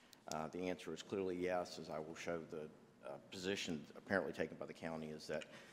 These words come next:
as long as they hire a consultant and give it a shot, then that's all that they're required to do.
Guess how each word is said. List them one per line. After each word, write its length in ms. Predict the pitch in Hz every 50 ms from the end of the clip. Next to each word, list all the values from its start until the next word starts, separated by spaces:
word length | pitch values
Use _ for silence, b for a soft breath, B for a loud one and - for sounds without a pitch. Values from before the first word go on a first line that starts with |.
| B B B
as 60 | -
long 120 | 110 107
as 80 | 101 92
they 100 | 92 82
hire 280 | 85 101 95 92 87 82
a 40 |
consultant 600 | 80 - 78 - - - 107 101 - - 95 80
and 160 | 78 78 82 82
give 160 | 92 87 85
it 80 | 82
a 20 | 82
shot, 400 | - - - 90 85 85 - -
then 140 | 82 80 80
that's 200 | 80 76 - -
all 160 | 76 73 71 69
that 100 | 67 78
they're 80 | 76
required 460 | 73 73 71 - - 80 76 73 73
to 80 | 76 78
do. 280 | 76 82 80 73 71